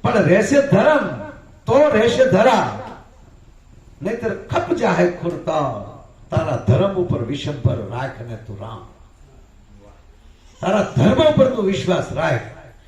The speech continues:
લાલચમાં ન આવતા. અને તારો ધર્મ હશે ને તો આ ધરતી રહેશે. એક જ પ્રતાપ સાહેબ એકલા, ત્યારે કોઈ નહીં આખા ભારતમાં.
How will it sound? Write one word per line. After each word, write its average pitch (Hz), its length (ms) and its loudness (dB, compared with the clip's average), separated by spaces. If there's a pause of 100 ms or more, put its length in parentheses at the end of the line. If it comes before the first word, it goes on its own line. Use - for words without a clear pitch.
(240)
લાલચમાં 190 640 0
ન 143 60 4
આવતા. 160 560 2 (1900)
અને 120 160 -12 (340)
તારો - 360 -2
ધર્મ 208 300 4
હશે - 220 0
ને 190 100 2
તો - 240 4
આ 135 200 4
ધરતી 113 400 2
રહેશે. - 520 -2 (720)
એક 156 440 0
જ 226 260 0
પ્રતાપ - 540 -4
સાહેબ 127 260 -6
એકલા, 135 440 -8
ત્યારે 101 440 -10
કોઈ 175 260 2
નહીં 175 180 -2
આખા 165 160 -2
ભારતમાં. 147 500 -2